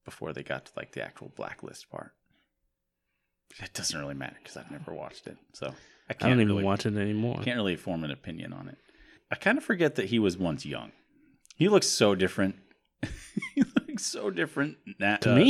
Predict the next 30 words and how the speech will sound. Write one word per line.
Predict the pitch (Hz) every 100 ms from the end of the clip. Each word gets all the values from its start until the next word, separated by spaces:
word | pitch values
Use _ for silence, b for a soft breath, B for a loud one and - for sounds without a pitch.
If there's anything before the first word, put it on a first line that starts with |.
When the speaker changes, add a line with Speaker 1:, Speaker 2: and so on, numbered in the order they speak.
| 262
Speaker 2:
he |
Speaker 1:
now. | 104 101 104
Speaker 2:
looks | 117
the | 113
same. | - - - 65 110 - -
Speaker 1:
Oh, | 147
I | 139
think | 131 151 139
he |
looks | 123 101 - - b _
Speaker 2:
Just | - 156
shave | - 156 131
his | 104
head | - 165 160
and |
Speaker 1:
I | 117
Speaker 2:
he |
Speaker 1:
think | 110 117
Speaker 2:
looks | 175
Speaker 1:
he |
Speaker 2:
the | 160
Speaker 1:
looks, | 143 127
Speaker 2:
same. | 127
Speaker 1:
like, | 98 80 - - _ _
fatter | - - 127 131 151 156 147
and | 127 92
older | 98 131 143 147
and | 127 92
uglier. | 107 139 147 143 147 143
Speaker 2:
Oh, | 92 85 90